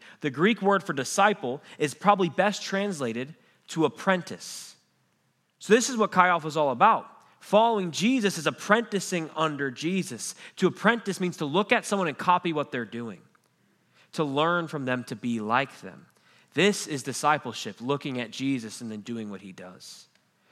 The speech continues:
Being transformed to become a little Jesus. This is the vision. We're gonna look at Jesus, and we're gonna be transformed to be more like him.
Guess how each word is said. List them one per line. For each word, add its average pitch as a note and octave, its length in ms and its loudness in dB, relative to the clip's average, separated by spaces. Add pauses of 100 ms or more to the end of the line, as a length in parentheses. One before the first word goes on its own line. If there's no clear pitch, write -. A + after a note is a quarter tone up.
(180)
Being A#2+ 140 -6
transformed C#3+ 720 -2
to C3 40 -6
become A#2+ 280 -6
a A#2 40 -4
little A2 200 -6
Jesus. G2+ 600 -12
This C3+ 240 -4
is A2+ 80 -12
the G#2 80 -10
vision. F#2+ 380 -14 (1040)
We're A#2+ 100 -6
gonna B2+ 100 -2
look B2 180 -2
at A2 100 -6
Jesus, A2 600 -12 (720)
and - 80 -10
we're B2 60 -2
gonna A#2 80 -4
be G#2 80 -8
transformed G#2+ 460 -8
to G2+ 40 -10
be G2 40 -8
more F#2 160 -12
like E2+ 240 -12
him. - 120 -20